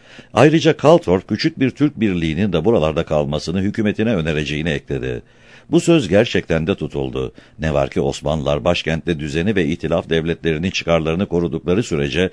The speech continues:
Yunan birliklerinin İstanbul ve İzmir'e girmelerine ve İstanbul'u işgal etmelerine Türklerin karşı oldukları konusunda İngiliz hükümetini bilgilendireceğine dair güvence veren amiralin bu tutumu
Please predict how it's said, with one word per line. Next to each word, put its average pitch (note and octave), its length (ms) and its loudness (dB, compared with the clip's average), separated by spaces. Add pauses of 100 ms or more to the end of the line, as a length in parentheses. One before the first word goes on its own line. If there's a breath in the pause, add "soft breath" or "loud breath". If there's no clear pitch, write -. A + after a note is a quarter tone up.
(240 loud breath)
Yunan C3 360 2
birliklerinin A#2 600 2
İstanbul A#2 640 0
ve F#2 100 2
İzmir'e G2 400 0
girmelerine D2+ 760 -2 (300 loud breath)
ve G#2+ 80 4
İstanbul'u A#2 560 2
işgal F#2+ 380 0
etmelerine D#2 580 -2
Türklerin G2+ 440 0
karşı G2+ 360 0
oldukları D#2+ 420 0
konusunda D2 640 -4 (300 loud breath)
İngiliz C#3+ 400 2
hükümetini A2+ 500 0
bilgilendireceğine D#2+ 960 -2
dair C#2+ 200 0
güvence D#2+ 480 -2
veren D2 240 -2
amiralin E2 540 -2
bu C#3+ 80 0
tutumu D#2 440 -2